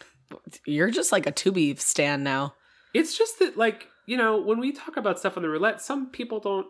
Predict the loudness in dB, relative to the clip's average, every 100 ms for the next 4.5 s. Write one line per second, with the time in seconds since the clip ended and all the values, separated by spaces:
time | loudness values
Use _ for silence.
0 | -10 -10 -6 -2 0 0 -2 -2 -2 -4
1 | -2 -4 -4 -6 -8 -16 _ _ _ _
2 | _ _ 0 2 2 -2 -6 -8 -8 -4
3 | -2 -2 -6 -4 0 0 -2 -4 -4 -4
4 | 0 0 0 -2 -6